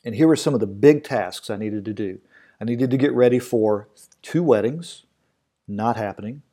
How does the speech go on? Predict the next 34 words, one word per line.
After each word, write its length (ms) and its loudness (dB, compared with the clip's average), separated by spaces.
<laughs> 240 -20
I 60 4
needed 280 2
to 40 -8
get, 500 4
get 140 -2
ready 200 4
for 140 -2
my 140 -2
son's 360 -6
college 360 -2
graduation, 640 -4
not 300 -6
happening. 500 -6
I 80 -2
needed 240 2
to 60 2
get 160 4
ready 240 2
for 200 -2
a 40 -4
special 680 0
Memorial 320 2
Day 120 6
service, 580 -2
not 300 -4
happening. 500 -6
I 80 2
needed 280 4
to 60 4
get 200 4
ready 400 4
for 580 2
confirmation, 1080 -2